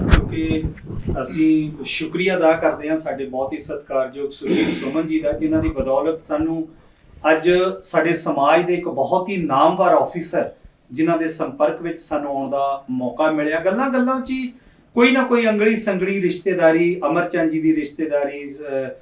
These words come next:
ਜੱਸਲ ਸਾਹਿਬ ਦੀ ਰਿਸ਼ਤੇਦਾਰੀ ਔਰ ਸ-, ਕਿਤੇ ਨਾ ਕਿਤੇ ਇੱਕ, ਅਹ, ਇਨਸਾਨ ਦੇ ਕਰਕੇ ਸਾਰਾ ਜਿਹੜਾ ਹੈ ਜੜ੍ਹਾਂ ਕਿਤੇ ਨਾ ਕਿਤੇ ਸਾਡੀਆਂ ਜੁੜੀਆਂ ਹੋਈਆਂ ਨੇ। ਔਰ ਇਹਨਾਂ ਨੇ ਆਪਣੇ ਹੱਕ ਹਲਾਲ ਦੀ ਕਮਾਈ ਦੇ ਵਿੱਚੋਂ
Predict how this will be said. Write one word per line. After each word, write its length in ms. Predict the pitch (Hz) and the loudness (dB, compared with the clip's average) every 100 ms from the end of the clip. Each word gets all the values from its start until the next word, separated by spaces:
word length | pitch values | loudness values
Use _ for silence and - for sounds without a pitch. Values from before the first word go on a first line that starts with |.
| - _ - | -20 _ -4
ਜੱਸਲ 320 | 220 214 202 | -2 2 2
ਸਾਹਿਬ 240 | 202 185 | 4 2
ਦੀ 120 | 170 | 0
ਰਿਸ਼ਤੇਦਾਰੀ 560 | 151 143 156 143 139 143 | -2 -2 -4 0 0 2
ਔਰ 200 | 185 226 | 2 2
ਸ-, 220 | 240 240 - | -2 -10 -6
ਕਿਤੇ 200 | 220 294 | 0 2
ਨਾ 100 | 269 | 2
ਕਿਤੇ 280 | - 214 196 | 0 2 2
ਇੱਕ, 400 | 190 202 196 - - - 180 | 4 2 2 -2 -20 -4 2
ਅਹ, 40 | 170 170 170 | 4 2 2
ਇਨਸਾਨ 520 | 175 170 170 185 247 | 0 0 4 6 8
ਦੇ 80 | 247 | 6
ਕਰਕੇ 400 | - 175 160 175 | 4 2 4 0
ਸਾਰਾ 300 | 165 170 196 | 2 4 4
ਜਿਹੜਾ 340 | 185 151 156 135 | 4 2 2 2
ਹੈ 320 | 147 156 - | 0 -2 -4
ਜੜ੍ਹਾਂ 260 | 131 160 196 | 0 4 4
ਕਿਤੇ 280 | 190 156 156 | 2 -4 -4
ਨਾ 80 | 139 | -4
ਕਿਤੇ 240 | 139 131 | -6 -8
ਸਾਡੀਆਂ 380 | - 123 120 170 | -6 -10 -8 -10
ਜੁੜੀਆਂ 360 | 180 196 156 | -8 -8 -6
ਹੋਈਆਂ 200 | 117 110 | -8 -12
ਨੇ। 120 | 107 101 _ _ _ _ - | -16 -18 _ _ _ _ 6
ਔਰ 160 | 202 233 | 8 8
ਇਹਨਾਂ 320 | 233 262 269 | 6 6 6
ਨੇ 180 | 269 269 | 4 4
ਆਪਣੇ 320 | 202 - 226 | 4 4 2
ਹੱਕ 280 | 202 214 233 240 | 4 4 4 2
ਹਲਾਲ 220 | 233 196 185 | 6 6 4
ਦੀ 80 | |
ਕਮਾਈ 380 | 185 180 151 156 | -2 0 2 2
ਦੇ 80 | 170 | 0
ਵਿੱਚੋਂ 360 | 156 156 180 | -2 -4 -6